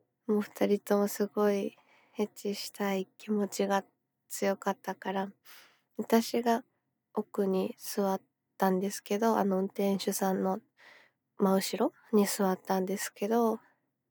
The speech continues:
もうなんか、その時スカート履いてたんだけど、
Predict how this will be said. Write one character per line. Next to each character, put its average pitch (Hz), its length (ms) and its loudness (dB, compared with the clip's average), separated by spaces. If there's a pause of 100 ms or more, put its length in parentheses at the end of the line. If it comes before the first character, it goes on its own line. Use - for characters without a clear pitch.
(920)
も 214 180 0
う 208 40 0
な 208 180 0
ん - 40 -6
か、 - 280 -8 (100)
そ - 220 -2
の 220 60 0
時 220 300 -4
ス - 120 -4
カ 226 220 0
ー - 20 -4
ト - 160 -6
履 202 240 0
い 196 60 -4
て - 140 -10
た 190 220 -6
ん 190 100 -4
だ 196 120 -6
け - 200 -8
ど、 196 340 2